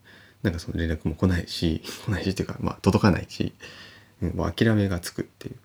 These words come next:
で、これをやっぱりね、スマホがね、生きてる状態で、何も不便がない状態で、じゃあ一日触らないとかっ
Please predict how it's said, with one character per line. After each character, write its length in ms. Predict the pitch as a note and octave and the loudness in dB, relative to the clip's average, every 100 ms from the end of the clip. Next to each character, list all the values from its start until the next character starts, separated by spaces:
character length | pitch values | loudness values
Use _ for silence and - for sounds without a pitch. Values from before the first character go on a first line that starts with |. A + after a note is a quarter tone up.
| _ - - - - - - _ | _ -20 -20 -20 -18 -18 -20 _
で、 60 | - | -14
こ 100 | - | -4
れ 80 | A2+ | 0
を 100 | B2+ C3 | 0 -2
や 40 | |
っ 40 | |
ぱ 100 | - | 0
り 140 | A#2+ D#2 | 0 2
ね、 240 | F2 E2+ | 4 2
ス 200 | G2+ - | 0 -2
マ 80 | F#2+ | -2
ホ 400 | G2 G2 F#2 F#2 | -2 -4 -2 -2
が 160 | F#2+ F#2 | -2 -2
ね、 160 | G2 G2+ - | -2 -2 -6
生 80 | |
き 80 | - | -10
て 120 | - | -6
る 60 | E2 | -4
状 220 | F2 G2+ | 2 2
態 240 | G#2 G2+ F#2 | 4 2 2
で、 300 | F#2 E2+ - _ _ _ - | 2 0 -4 _ _ _ -4
何 200 | F#2 F2+ | 0 0
も 200 | F2+ G2+ | -2 0
不 100 | A2+ | 4
便 160 | F2 | 6
が 80 | E2 | 4
な 140 | G2+ | 0
い 80 | B2 | -2
状 160 | G2+ F2 | -2 -4
態 240 | - G2 | -2 -2
で、 340 | G#2+ B2+ - - _ _ _ _ _ - | -2 -2 -4 -8 _ _ _ _ _ -14
じ 100 | - | -10
ゃ 100 | - | -8
あ 20 | |
一 180 | - - | -6 -2
日 140 | E2 - | -4 -4
触 260 | - G2+ | -10 -8
ら 60 | E2 | -6
な 100 | D#2+ | -6
い 60 | D2+ | -8
と 100 | - | -10
か 80 | |
っ 40 | - | -18